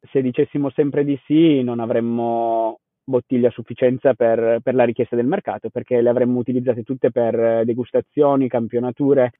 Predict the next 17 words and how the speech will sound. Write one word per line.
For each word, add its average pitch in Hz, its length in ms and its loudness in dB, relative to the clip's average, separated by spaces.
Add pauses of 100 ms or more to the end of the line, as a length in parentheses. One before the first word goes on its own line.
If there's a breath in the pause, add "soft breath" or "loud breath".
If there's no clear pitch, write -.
e 123 160 -8
progetti 131 440 0
che 117 140 0
effettivamente 127 680 0
poi 123 140 0
non 120 140 -2
rendono 120 400 0
sostenibile 123 600 -4
una 120 120 -2
distribuzione. 113 640 -10 (600 soft breath)
Dare 208 180 2
la 214 100 4
possibilità 151 460 0
di 127 260 0
acquistare 151 640 -2
a 156 40 -2
bottiglia 170 600 0